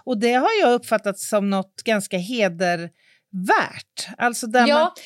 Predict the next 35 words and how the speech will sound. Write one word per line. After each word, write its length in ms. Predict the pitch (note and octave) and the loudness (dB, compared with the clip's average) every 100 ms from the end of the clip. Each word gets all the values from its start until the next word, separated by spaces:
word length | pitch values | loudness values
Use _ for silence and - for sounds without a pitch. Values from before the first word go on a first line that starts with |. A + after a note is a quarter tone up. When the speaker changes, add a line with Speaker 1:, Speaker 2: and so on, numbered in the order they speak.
| - - | -12 -2
Speaker 1:
så 60 | G3+ | 0
här 220 | E3 F3+ _ _ _ _ | 0 -4 _ _ _ _
Speaker 2:
Men, 220 | C#4+ E4 C4 _ _ - | -2 -2 -2 _ _ -6
men 140 | D4+ | 0
de 160 | D#4+ E4+ | 2 2
går 100 | F4 | 0
vilse, 520 | D#4+ F4+ D#4 - G#4 - | 2 2 0 0 0 0
tycker 220 | F#4+ E4+ | 0 4
jag. 340 | G#3+ A#3 E4+ - | 6 4 2 -2
Och 200 | C4+ C4+ | -2 0
framförallt 480 | C4+ C4 C4+ B3+ C4 | -2 0 0 0 -2
så 80 | |
finns 280 | B3 B3+ A#3+ | -6 -6 -4
det 60 | A#3+ | -6
en 80 | A3+ | -6
stor 200 | - A3 | -6 -6
portion 460 | A3+ - A3 G3+ C4+ | -6 -6 -4 -4 -4
okunskap. 760 | C#4 A#3+ C4 A#3 - C4 - | -4 -4 -4 -2 0 0 0
För 80 | C4 | -2
när 80 | B3+ | 0
jag 100 | C4+ | 0
bara 140 | F4 | 0
ställer 440 | - - B3+ A#3+ A#3 | -2 0 2 2 0
ett 160 | A#3 | -4
par 340 | - A#3+ G#3 G#3 | 0 2 2 0
kontrollfrågor 960 | A#3 G#3+ D#4 B3+ G#3+ - E4+ D#4 F#3+ | -8 -2 2 2 0 -2 2 2 2
så 200 | F3+ C4+ | 0 0
märker 520 | B3 C4+ G4 G4+ - | 0 0 0 -2 -2
jag 260 | F#3 D3 F#3+ _ _ _ _ _ _ _ _ - | 2 2 0 _ _ _ _ _ _ _ _ -6
att 160 | A#3+ A#3+ | -6 -4
ni 100 | C#4 | -6
kan, 500 | - - G#4+ A#4+ C4 | -4 -2 -2 -4 -6
ni 120 | B3+ D#4+ | -4 -4
kan 460 | - F#4 B4 G#4 G#3 | -2 0 0 0 0
inte. 440 | F3+ - E3+ | 0 0 -2